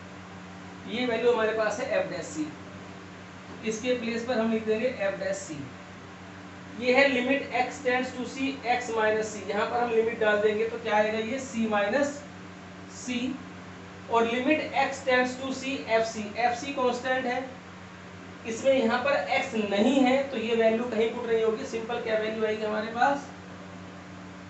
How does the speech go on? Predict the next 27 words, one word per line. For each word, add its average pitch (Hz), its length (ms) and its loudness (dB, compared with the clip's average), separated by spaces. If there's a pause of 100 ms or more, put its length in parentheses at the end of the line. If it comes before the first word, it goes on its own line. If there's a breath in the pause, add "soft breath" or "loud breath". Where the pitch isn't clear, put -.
एफ 190 160 2
सी। 160 200 -6 (920)
तो 220 140 -4
ये 262 160 4
हमारे 247 300 4
पास 254 360 4
आया 233 240 6 (320)
f 220 60 4 (100)
dash 233 220 -2
c - 100 -10 (220)
into 226 420 -2
zero 220 320 0 (120)
plus 220 260 2 (1900)
एफ 208 180 -2
सी, 226 240 -2 (680)
तो 214 80 -2
ये 220 160 0
हो 226 160 8
गया 233 160 2 (120)
ज़ीरो 214 320 -4 (120)
प्लस 220 400 -2 (380)
एफ 190 200 -2
सी। 220 140 -2 (200)
It - 60 -6 (120)
means 226 260 2 (240)
limit 214 340 2 (840)
X 240 280 0